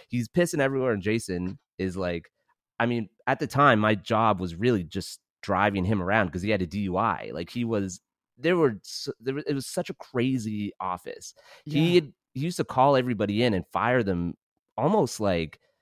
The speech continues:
Speaker 1: bi-yearly over speakerphone. He would just fire everybody in the office.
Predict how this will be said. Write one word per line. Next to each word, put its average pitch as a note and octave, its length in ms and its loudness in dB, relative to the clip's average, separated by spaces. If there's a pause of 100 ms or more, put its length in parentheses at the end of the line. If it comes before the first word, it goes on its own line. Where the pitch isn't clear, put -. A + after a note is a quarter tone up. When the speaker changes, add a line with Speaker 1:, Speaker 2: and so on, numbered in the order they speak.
(240)
Speaker 1:
bi-yearly A2 920 2 (260)
over B2 220 0
speakerphone. F#2 680 -6
He B2+ 80 -8
would C3 100 -6
just C#3 140 -6
fire A#2 300 0
everybody C3 400 -2
in A#2 80 -2
the A2+ 80 -2
office. - 480 -4